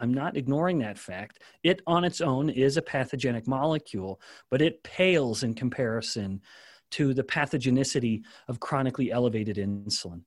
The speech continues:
No comparison whatsoever. So we, we, we are past due.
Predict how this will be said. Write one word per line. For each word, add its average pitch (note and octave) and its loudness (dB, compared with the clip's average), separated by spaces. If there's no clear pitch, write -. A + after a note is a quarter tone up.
No E3 6
comparison A2+ -2
whatsoever. G2 -4
So - -4
we, A#2+ -4
we, - -6
we D3+ 4
are C#3+ 4
past D#3+ 0
due. G2+ -2